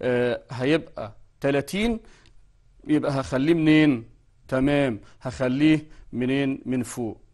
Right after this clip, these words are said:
يبقى في الحالة دي الجنب بتاعي هيبقى أربعين صافي، يعني اربع الواح ايه؟ اربع الواح عشرات، عشان الكلام ده مهم جدًا. خلينا مع بعض خطوة خطوة.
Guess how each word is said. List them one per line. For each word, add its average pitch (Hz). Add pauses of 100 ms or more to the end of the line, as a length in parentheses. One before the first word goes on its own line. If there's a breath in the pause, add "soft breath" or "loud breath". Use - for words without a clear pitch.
(220)
يبقى 120
في 113
الحالة 151
دي 202
الجنب 175
بتاعي 139
هيبقى 131
أربعين 143
صافي، 196
يعني 139
اربع 147
الواح 139
ايه؟ 151 (380 soft breath)
اربع 156
الواح 127
عشرات، 110 (120)
عشان 147
الكلام 139
ده 147
مهم 123
جدًا. 95 (360 soft breath)
خلينا 151
مع 151
بعض 131
خطوة 156
خطوة. 208